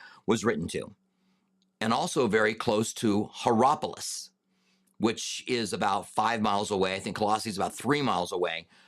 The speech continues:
from Laodicea. So Paul talks about Epaphras being, having a heart for those in Colossae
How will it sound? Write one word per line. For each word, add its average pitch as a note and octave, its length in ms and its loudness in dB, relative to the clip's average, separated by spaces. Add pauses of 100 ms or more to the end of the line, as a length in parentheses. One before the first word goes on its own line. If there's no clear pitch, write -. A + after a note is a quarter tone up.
(140)
from A2 260 2
Laodicea. G2 760 -2 (640)
So A2+ 520 4
Paul C3 600 0 (240)
talks C3+ 320 -2
about G#2+ 440 0
Epaphras A2+ 960 -4 (880)
being, B2 580 0 (560)
having B3+ 300 0
a G3 80 2
heart D3+ 540 2 (240)
for - 160 2
those C#3+ 320 2
in B2 100 -2
Colossae A#2 680 -2